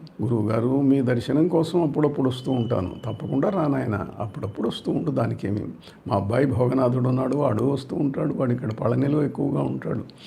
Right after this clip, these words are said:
అలానే నువ్వు కూడా వస్తూ ఉండు. కానీ ప్రధాన క్షేత్రం మాత్రం హిమాచల భూములలో నువ్వు ఇక్కడ ఉం-, ఉండు ఇంకా,"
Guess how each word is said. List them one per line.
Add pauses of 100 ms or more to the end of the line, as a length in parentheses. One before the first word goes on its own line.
(300)
అలానే
నువ్వు
కూడా
వస్తూ
ఉండు.
కానీ
ప్రధాన
క్షేత్రం
మాత్రం (340)
హిమాచల (500)
భూములలో
నువ్వు
ఇక్కడ
ఉం-,
ఉండు
ఇంకా,"